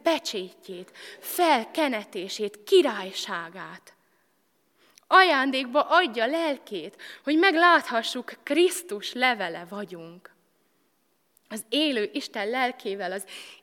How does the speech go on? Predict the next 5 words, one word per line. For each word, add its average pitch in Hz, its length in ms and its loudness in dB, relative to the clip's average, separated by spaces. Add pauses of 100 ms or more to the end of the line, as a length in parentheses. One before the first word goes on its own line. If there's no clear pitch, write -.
(120)
élő 269 460 -2
szív 240 480 -2
lapjaira 196 880 -6 (440)
írott 233 440 -6
levél, 196 680 -6